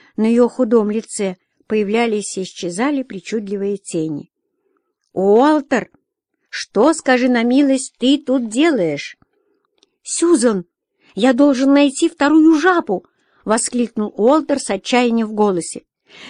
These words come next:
«Сьюзен, вы только представьте, как вы чувствовали бы себя без вашего мужа, если бы он у вас был?» «Да о чем ты говоришь?» спросила Сьюзен, имевшая все основания чувствовать себя заинтригованной.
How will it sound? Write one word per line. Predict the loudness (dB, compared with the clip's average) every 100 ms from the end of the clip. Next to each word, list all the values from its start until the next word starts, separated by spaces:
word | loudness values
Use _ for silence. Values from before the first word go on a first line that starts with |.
| -14
«Сьюзен, | 0 4 6 6 6
вы | 4
только | 2 -2 -2
представьте, | -4 -4 -4 -2 0 -2 -8 -16 -16 _ -18 -2
как | 0 2
вы | 2
чувствовали | 4 4 4 2 -2 0 2 2
бы | 4
себя | 2 2 2 2
без | 4 2 2
вашего | 0 0 0 0 4
мужа, | 6 6 4
если | 2 0 0
бы | 0 2
он | 2 2
у |
вас | 2 0 -2
был?» | 4 4 4 -2 _ _ _ _ _ _ _ _ _ _ _ _
«Да | -8 -6
о | -6
чем | -6 -4 -4 -4
ты | -6
говоришь?» | -8 -4 -4 -4 -6 -8 -14 _ _ _ _ _ _ _ -16
спросила | -14 -4 -4 -4 -4 -4 -4
Сьюзен, | -2 -2 -2 -6 -8 _ _
имевшая | -2 0 0 -2 -4
все | -4 -2 -2
основания | -2 -6 -4 -2 0 -2
чувствовать | 0 -2 -2 -6 -6 -6
себя | -8 -6 -6 -8 -12
заинтригованной. | -4 -2 -2 -4 -2 0 0 -2 -4 -8